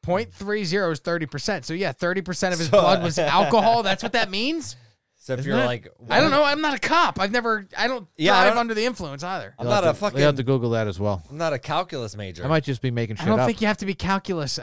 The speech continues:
Speaker 1: That's a, the wrong,
Speaker 3: I think I'm
Speaker 1: that's
Speaker 3: trying to
Speaker 1: math.
Speaker 3: be, I think
Speaker 2: Look
Speaker 3: I'm
Speaker 2: at
Speaker 3: trying to
Speaker 2: that
Speaker 3: be Boston
Speaker 2: shitty
Speaker 3: smart
Speaker 2: fucking
Speaker 3: right now.
Speaker 2: facial hair, though.
Speaker 1: Yeah, you're gonna say that to a former defensive tackle?
Speaker 3: No. That fucking dude
Speaker 1: You're gonna get in that
Speaker 3: ready.
Speaker 1: guy's face and go, "Hey, look at your shitty beard"?
Speaker 3: I don't think you
Speaker 2: What's
Speaker 3: should
Speaker 2: he
Speaker 3: have
Speaker 2: good
Speaker 3: another
Speaker 2: at?
Speaker 3: beer tonight, sir.
Speaker 2: Defending?
Speaker 1: Yeah, that's a
Speaker 2: He has no
Speaker 1: defensive
Speaker 2: offense.
Speaker 1: tackle.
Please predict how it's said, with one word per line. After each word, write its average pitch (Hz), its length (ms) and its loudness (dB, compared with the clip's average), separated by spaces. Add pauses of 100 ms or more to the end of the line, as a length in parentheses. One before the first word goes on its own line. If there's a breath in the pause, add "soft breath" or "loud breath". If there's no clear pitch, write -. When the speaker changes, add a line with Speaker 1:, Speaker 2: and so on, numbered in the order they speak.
Speaker 1:
That's 165 220 -6
a, 165 100 -8
the 170 140 -10
wrong, 156 380 -4
Speaker 3:
I 139 100 0
think 180 140 0
I'm 185 60 0
Speaker 1:
that's 175 60 0
Speaker 3:
trying 185 120 8
to 170 40 4
Speaker 1:
math. 160 320 0
Speaker 3:
be, 139 40 -2
I 151 60 4
think 180 140 4
Speaker 2:
Look 190 80 2
Speaker 3:
I'm 196 40 6
Speaker 2:
at - 20 8
Speaker 3:
trying 185 120 8
to 165 60 2
Speaker 2:
that 170 140 6
Speaker 3:
be 160 60 6
Boston 165 240 6
Speaker 2:
shitty 151 100 0
Speaker 3:
smart 320 140 4
Speaker 2:
fucking 139 220 2
Speaker 3:
right 135 180 2
now. 135 100 0
Speaker 2:
facial 277 360 4
hair, 175 240 4
though. 113 400 2
Speaker 1:
Yeah, 285 100 2
you're 208 180 0
gonna 240 160 -4
say - 220 0
that 254 160 0
to 214 100 2
a 185 40 0
former 220 320 -2
defensive 202 500 -4
tackle? 226 460 -2 (420)
Speaker 3:
No. 135 280 -8 (240)
That 196 140 -12
fucking 131 420 -10
dude 117 140 -2
Speaker 1:
You're 269 100 2
gonna 269 100 2
get 262 120 4
in 254 60 2
that 254 60 2
Speaker 3:
ready. 262 120 2
Speaker 1:
guy's 254 240 2
face 247 280 2
and 233 80 -6
go, 233 140 0
"Hey, 233 140 2
look 233 120 0
at 240 60 -2
your 214 100 0
shitty 220 360 -6
beard"? 226 320 -4
Speaker 3:
I 151 100 4
don't 160 140 2
think 156 140 -2
you 156 40 0
Speaker 2:
What's 208 140 2
Speaker 3:
should 139 60 -2
Speaker 2:
he 143 40 2
Speaker 3:
have 143 140 4
Speaker 2:
good 240 100 4
Speaker 3:
another 175 140 6
Speaker 2:
at? 113 100 -2
Speaker 3:
beer 135 180 2
tonight, 120 320 -2
sir. 147 260 2
Speaker 2:
Defending? 240 380 0
Speaker 1:
Yeah, 370 340 6
that's 269 200 2
a 247 100 0
Speaker 2:
He 277 60 4
has 277 180 4
no 254 140 6
Speaker 1:
defensive 233 360 4
Speaker 2:
offense. 175 180 4
Speaker 1:
tackle. 123 260 -2